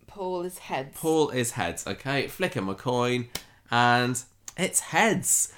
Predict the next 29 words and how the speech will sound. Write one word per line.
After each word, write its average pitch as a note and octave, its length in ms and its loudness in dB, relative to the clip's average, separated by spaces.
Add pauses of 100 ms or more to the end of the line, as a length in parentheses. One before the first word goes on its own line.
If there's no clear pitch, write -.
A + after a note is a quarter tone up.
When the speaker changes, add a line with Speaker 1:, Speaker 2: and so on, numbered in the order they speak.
Speaker 2:
So C3 220 0
Kelly, D#3+ 540 0 (140)
you're D#3+ 320 6
out. C3+ 400 2
You C#3+ 80 4
have C#3 160 4
lost D3+ 360 -2
this A#2 200 0
game F#2 240 0
of F2+ 160 -4
Conkers, G#2+ 600 -2 (200)
and G#2+ 320 -6
now A2 180 -4
you're G#2+ 200 -2
going G2+ 260 -2
to G#2+ 100 -6
be G2+ 220 -2
bludgeoned G2 460 -4
to G2+ 120 -8
death F#2 340 -4
with, F#2+ 280 -4
uh, F#2 180 -2
with F#2+ 140 -8
one F#2 140 -4
of F2+ 60 -6
the F2+ 60 -6
spiky D#2+ 400 -6
ones. D#2+ 320 -6 (420)
Um, G2+ 280 0